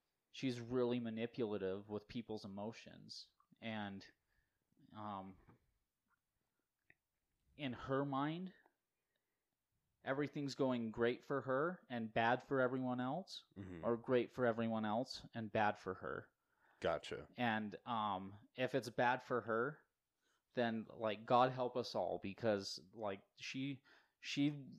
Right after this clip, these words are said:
Speaker 1: I've literally seen her cut people out of her life, um, over a small argument. Uh, and, like, these were people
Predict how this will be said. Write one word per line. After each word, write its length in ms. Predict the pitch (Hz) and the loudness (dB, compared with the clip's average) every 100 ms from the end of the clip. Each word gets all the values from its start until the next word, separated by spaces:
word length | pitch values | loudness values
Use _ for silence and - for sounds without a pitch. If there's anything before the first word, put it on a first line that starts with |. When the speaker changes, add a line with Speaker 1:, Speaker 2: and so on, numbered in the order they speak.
| - | 0
Speaker 1:
I've 180 | 127 | 0
literally 460 | 120 147 160 147 120 | 4 6 8 8 6
seen 300 | - 143 147 | 0 -2 -2
her 240 | 127 107 92 | 0 -2 -2
cut 260 | - 135 - | 2 2 2
people 320 | 131 120 110 | -4 0 4
out 160 | 107 | 6
of 100 | 110 | 4
her 140 | - 107 | 2 0
life, 400 | 101 117 98 - - _ _ _ _ _ _ | 4 4 2 -6 -18 _ _ _ _ _ _
um, 380 | - 107 101 101 104 _ _ _ _ - | -4 0 0 -4 -12 _ _ _ _ -2
over 260 | 123 120 | 0 2
a 40 | 110 | 0
small 380 | - 131 120 90 | 0 4 4 6
argument. 720 | 110 123 110 98 92 - - _ - | 2 2 -2 -4 -6 -10 -18 _ -6
Uh, 300 | 110 107 101 - | 0 2 0 -2
and, 200 | 123 110 | -4 0
like, 220 | 107 110 | 2 2
these 200 | 127 151 | 2 0
were 80 | 135 | -2
people 480 | - 131 - 123 | -4 -2 2 0